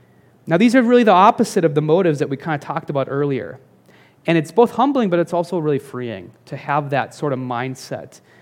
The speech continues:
okay? Not, to not have this fake humility of always feeling like you have to be at the top of your game in order for anything good to ever happen, okay? Paul does not have that mindset. Now, what bearing does this have on us? Again, I want to bring it back into the present day here.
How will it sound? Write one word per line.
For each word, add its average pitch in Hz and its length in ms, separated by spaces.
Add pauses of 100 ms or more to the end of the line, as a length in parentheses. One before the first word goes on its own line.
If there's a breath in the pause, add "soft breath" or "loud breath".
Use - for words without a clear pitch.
(180 soft breath)
okay? 131 220
Not, 143 240
to 151 80
not 147 280
have 170 160
this 135 160
fake 170 280
humility 156 380
of 123 60
always 180 240
feeling 180 240
like 151 220
you 190 120
have 185 240
to 196 60
be 175 120
at 165 80
the 143 60
top 147 320
of 185 60
your 160 140
game 147 340 (300 loud breath)
in 139 80
order 139 160
for 135 140
anything 156 360
good 147 240
to 127 100
ever 127 180
happen, 123 500 (340 soft breath)
okay? 131 160
Paul 147 280
does 165 120
not 175 140
have 165 180
that 151 120
mindset. 143 640 (1200 loud breath)
Now, 196 120
what 240 300
bearing 185 540 (200 loud breath)
does 143 160
this 160 160
have 143 320
on 123 240
us? 113 260
Again, 139 180
I 151 40
want 190 120
to 196 40
bring 190 200
it 175 100
back 175 260
into 160 160
the 143 80
present 143 400
day 127 160
here. 120 340